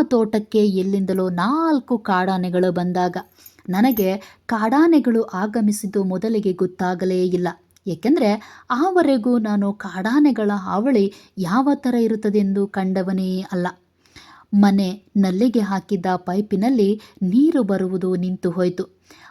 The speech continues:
ಮನೆಯ ಪಕ್ಕದ ಗುಡ್ಡದ ಮೇಲಿನ ಒರತೆಗೆ ನೇರ ಪೈಪು ಹಾಕಿ ನೀರು ಬರುವಂತೆ ಮಾಡಿಕೊಂಡಿದ್ದೆ.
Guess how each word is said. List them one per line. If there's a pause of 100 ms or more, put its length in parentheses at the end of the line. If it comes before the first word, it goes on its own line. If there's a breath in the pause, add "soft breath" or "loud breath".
ಮನೆಯ
ಪಕ್ಕದ (140)
ಗುಡ್ಡದ (160)
ಮೇಲಿನ
ಒರತೆಗೆ (300 loud breath)
ನೇರ
ಪೈಪು
ಹಾಕಿ (240 loud breath)
ನೀರು
ಬರುವಂತೆ
ಮಾಡಿಕೊಂಡಿದ್ದೆ.